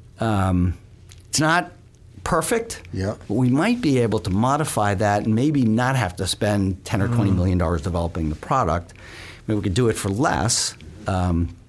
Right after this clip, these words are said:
Speaker 1: and, um, so we kept talking with the N F L, and we finally said, "Yes, you know, we'll do it." And they were very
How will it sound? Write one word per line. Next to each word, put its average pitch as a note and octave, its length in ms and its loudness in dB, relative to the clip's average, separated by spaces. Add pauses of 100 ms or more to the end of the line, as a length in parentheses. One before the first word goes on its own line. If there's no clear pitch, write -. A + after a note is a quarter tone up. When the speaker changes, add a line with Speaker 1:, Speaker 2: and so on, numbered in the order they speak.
(440)
Speaker 1:
and, G2 420 2
um, F#2 440 2 (920)
so D3 180 2
we D3 140 4
kept D3+ 380 -2 (680)
talking C3 360 2
with A#2+ 120 2
the A2+ 140 2
N G#2+ 120 2
F G#2+ 160 -2
L, G#2+ 220 4
and G#2 120 2
we G#2 80 2
finally G#2 420 2
said, F2+ 340 0
"Yes, F#2+ 520 0
you G#2+ 140 0
know, E2+ 100 0
we'll G2 140 0
do G#2 220 2
it." G#2+ 100 2
And A#2 160 4
they C3+ 140 4
were B2+ 160 4
very A#2+ 640 2